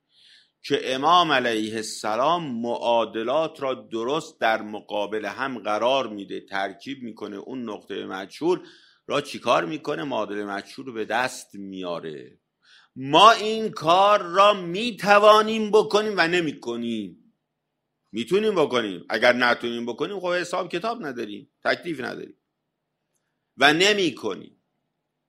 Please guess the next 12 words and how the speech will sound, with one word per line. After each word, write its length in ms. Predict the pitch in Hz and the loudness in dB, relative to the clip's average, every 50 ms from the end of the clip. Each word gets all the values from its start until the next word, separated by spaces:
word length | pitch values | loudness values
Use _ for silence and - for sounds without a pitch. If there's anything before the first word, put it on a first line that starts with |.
| _ _ _ _ _ _ _ _ _ _ _ _ _ _ _ _ _ - | _ _ _ _ _ _ _ _ _ _ _ _ _ _ _ _ _ 6
اول 720 | 127 135 143 135 123 120 120 120 120 135 135 139 139 135 | 8 8 8 6 4 -4 -6 2 4 6 6 6 6 4
ضرری 720 | 120 113 113 117 135 139 143 139 151 190 220 226 226 214 180 | 0 -4 0 4 6 8 8 8 8 8 6 6 4 -2 -2
که 160 | 139 - 175 | 0 0 0
متوجه 920 | 165 156 147 143 147 147 135 131 131 127 120 127 - 131 135 127 123 123 123 | 2 2 0 0 0 0 2 4 2 2 2 0 -6 -6 -4 -4 -4 -4 -4
ما 280 | 123 123 123 123 120 117 | -2 0 2 2 2 0
می‌شود 760 | 120 117 117 110 107 - 127 113 107 110 113 110 107 107 - | 0 -2 -4 -4 -4 -4 -2 0 2 2 2 2 0 -2 -2
در 160 | 110 107 110 | -2 0 0
این 500 | 107 104 - - 104 113 110 110 110 110 | 0 -4 -6 -8 -8 -8 -6 -6 -6 -4
مسئله، 600 | 110 117 117 117 - - - - 98 110 123 170 | -2 -2 -2 -2 -4 -6 -8 -6 -2 0 2 2
اول 580 | 175 - - 123 123 120 117 107 127 160 185 180 | 0 2 2 0 0 0 0 0 0 0 0 0
متوجه 560 | 147 127 120 123 120 113 110 107 - 160 170 | -2 -4 -2 0 0 0 0 0 -4 -8 -8
خودمونه 840 | 165 - 170 214 220 214 180 147 135 127 123 123 123 120 113 - | -8 -6 -4 -2 -2 -2 -2 -2 -4 -4 -4 -4 -6 -6 -8 -12